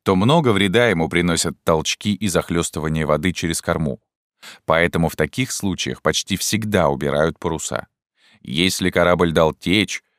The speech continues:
то его нередко оставляют под парусами даже при сильнейшем волнении, так как при дрейфе трещины расширяются сильнее, чем на ходу. Часто также оказывается необходимым пустить корабль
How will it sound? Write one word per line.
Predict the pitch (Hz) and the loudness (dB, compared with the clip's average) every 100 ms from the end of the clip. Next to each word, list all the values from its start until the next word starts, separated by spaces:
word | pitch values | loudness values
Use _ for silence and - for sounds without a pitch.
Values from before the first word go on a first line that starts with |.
| _ | _
то | 87 | 2
его | 87 80 | 2 4
нередко | 87 82 90 - 92 | 2 2 2 2 -2
оставляют | - 85 80 85 85 | 2 0 2 2 2
под | - 71 | -4 -6
парусами | 80 78 - 90 92 | -6 -4 0 2 2
даже | 82 82 82 | 2 2 0
при | 85 | -2
сильнейшем | 87 92 92 107 101 - 82 | -2 -2 2 2 2 -2 0
волнении, | 78 80 73 62 50 _ _ _ - | 0 0 -4 -4 -8 _ _ _ -2
так | 87 - | -2 0
как | 87 - | -2 0
при | 85 | -2
дрейфе | 78 90 120 - - _ _ - | 2 0 0 -4 -12 _ _ -2
трещины | 90 90 - 85 85 | 2 2 2 -2 -2
расширяются | 82 - 92 92 90 - | -2 -2 2 2 0 -4
сильнее, | - 120 131 127 92 | -6 -4 -2 0 0
чем | 69 71 | -2 -4
на | 73 | -4
ходу. | 71 87 78 - _ _ _ _ - - _ | -2 -2 -2 -10 _ _ _ _ -20 -20 _
Часто | - 147 147 92 | 0 0 2 0
также | 85 80 80 | 0 0 0
оказывается | 80 95 90 82 76 85 | 2 0 0 -4 -2 -2
необходимым | 82 - 90 104 120 87 | -2 0 -2 0 0 0
пустить | - 85 - 90 | -2 -6 -4 -2
корабль | - 87 95 85 | 0 2 2 0